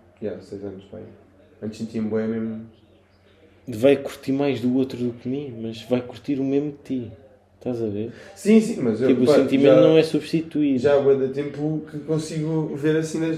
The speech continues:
Speaker 1: de, dessa forma, mas quando eu estava no básico,
Speaker 2: Não, mas
Speaker 1: por
Speaker 2: eu não
Speaker 1: exemplo
Speaker 2: estou a dizer isto em relação a ti. Tipo, há bué pessoas que,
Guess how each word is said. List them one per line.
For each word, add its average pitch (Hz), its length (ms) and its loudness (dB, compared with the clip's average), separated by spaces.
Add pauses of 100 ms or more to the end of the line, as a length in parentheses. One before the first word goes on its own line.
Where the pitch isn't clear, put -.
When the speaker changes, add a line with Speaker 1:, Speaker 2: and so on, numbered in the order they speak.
(120)
Speaker 1:
de, 151 240 -2
dessa 151 300 -2
forma, 147 300 4
mas 104 100 -4
quando 113 180 -2
eu 117 60 0
estava 127 220 2
no 131 120 0
básico, 120 400 0
Speaker 2:
Não, 247 100 12
mas 190 200 10
Speaker 1:
por 151 40 2
Speaker 2:
eu 175 60 10
não 180 60 10
Speaker 1:
exemplo - 20 -
Speaker 2:
estou 175 140 10
a 170 40 12
dizer 156 220 4
isto - 220 -2
em 156 260 6
relação 160 400 4
a 175 40 4
ti. 180 200 6
Tipo, 117 260 0
há 113 60 4
bué 123 240 4
pessoas 123 840 2
que, 131 600 2